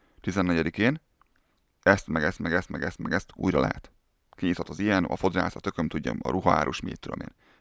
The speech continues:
De, ha addig nem lesz rosszabb, mint ami most gondolunk. Ha rosszabb lesz, akkor re-, re-, reszeltek az egésznek. Egy. Kettő. Ha utána rosszabb lesz, mert ti nem foglalkoztok magatok, és itt, itt csóválnám a fejemet megint, hogy az emberek nem értik, mi van,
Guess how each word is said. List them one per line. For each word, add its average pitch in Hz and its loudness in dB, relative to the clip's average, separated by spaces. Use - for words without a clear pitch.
De, - 2
ha - -2
addig 127 4
nem 90 0
lesz 90 2
rosszabb, 87 -2
mint 73 -4
ami 82 0
most 82 -4
gondolunk. 60 -6
Ha 85 -8
rosszabb 87 0
lesz, 165 -2
akkor - -2
re-, 95 4
re-, 85 0
reszeltek 76 0
az 76 -4
egésznek. - -6
Egy. - -8
Kettő. 135 0
Ha - 2
utána 110 2
rosszabb - -2
lesz, - 0
mert - -2
ti 85 -4
nem 87 0
foglalkoztok - -4
magatok, 87 -6
és 90 -10
itt, - -8
itt - -4
csóválnám 73 0
a - 2
fejemet 82 0
megint, 80 -2
hogy - -2
az 76 0
emberek - -4
nem 85 -2
értik, - -6
mi - -6
van, 135 -2